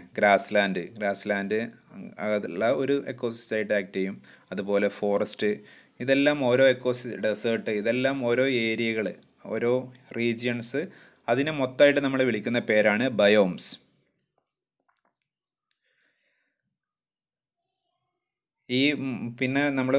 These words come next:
പറഞ്ഞു കഴിഞ്ഞു ഒന്നാണ് അക്വാട്ടിക്, അതിൽ വാട്ടർ, വാട്ടർ റിലേറ്റഡ് ആയിട്ടുള്ള പോണ്ട്സ്, ലേക്സ്, റിവേഴ്സ്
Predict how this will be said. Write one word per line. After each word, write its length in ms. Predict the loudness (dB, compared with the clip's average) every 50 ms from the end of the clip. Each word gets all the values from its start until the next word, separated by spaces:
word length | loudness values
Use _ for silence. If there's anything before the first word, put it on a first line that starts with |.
| 2 2 2
പറഞ്ഞു 260 | 2 2 2 0 0
കഴിഞ്ഞു 280 | -2 -2 0 -2 -2 -2 -4 -4 -4
ഒന്നാണ് 260 | -2 0 0 2 2
അക്വാട്ടിക്, 680 | 2 2 0 0 -2 4 6 6 6 8 6 2 2 0 0 2
അതിൽ 140 | 4 4 4
വാട്ടർ, 600 | 6 6 6 6 6 6 4 0 0 0 -2 -8 -18 _ _ _ _ _ _ _ _ _ _ _ _ _ _ -20 -10 0 4
വാട്ടർ 260 | 4 6 6 4 2 0 0 0 0 0
റിലേറ്റഡ് 340 | 2 2 2 2 4 4 4
ആയിട്ടുള്ള 260 | 4 4 2 0 0
പോണ്ട്സ്, 500 | 0 0 0 0 0 -2 -4 -4 -2 -2 0 2 2
ലേക്സ്, 360 | 2 2 0 -2 -2 -2 0 2 2
റിവേഴ്സ് 460 | 2 4 4 2 2 2 0 0